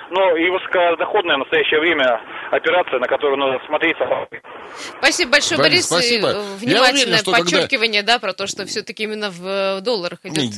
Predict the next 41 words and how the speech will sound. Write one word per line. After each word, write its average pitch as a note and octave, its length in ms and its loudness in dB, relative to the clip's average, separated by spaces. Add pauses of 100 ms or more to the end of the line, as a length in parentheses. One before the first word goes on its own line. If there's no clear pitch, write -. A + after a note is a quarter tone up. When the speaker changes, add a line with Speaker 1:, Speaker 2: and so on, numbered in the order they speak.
(120)
Speaker 3:
Не, F#3 60 -12
Speaker 2:
речь. F3+ 180 -4
Speaker 3:
я A3+ 180 2
уверен, B3 340 -2
что D#3+ 160 -2
когда-нибудь D#3 420 -2
обязательно C#3+ 460 0
это B2 140 -6
схлопнется F#3+ 600 -2
и, G#2 160 -2
э, G2+ 460 -6 (220)
приобретёт C#3+ 480 -2
другой C3+ 340 0
вид G#3+ 260 -6
и A#2+ 120 -2 (100)
снизится A#2 460 -6
до G#2+ 320 0
вменяемой A#2 640 -2
цены, G#3 240 -4
потому A#2+ 300 -4
что - 120 -14
тут A#2+ 120 -10
спекулятивная C3+ 720 -4
всё-таки - 320 -12
техника F#2+ 420 -8
про-, - 180 -8
про-, A2 160 -12 (120)
прос-, C#3+ 260 -6
проглядывается. F3 680 -2 (300)
Но, G3 240 2 (340)
а, D3 720 2
ничего E3+ 300 -2
в G3 60 2
этом F#3 180 -2
плохого F#3+ 380 0
не G3+ 160 -2
вижу. G3 240 0
Главное, D3+ 1040 2
э, - 20 -2
чтобы B2+ 220 -10
пенсионеры, D#3+ 520 -2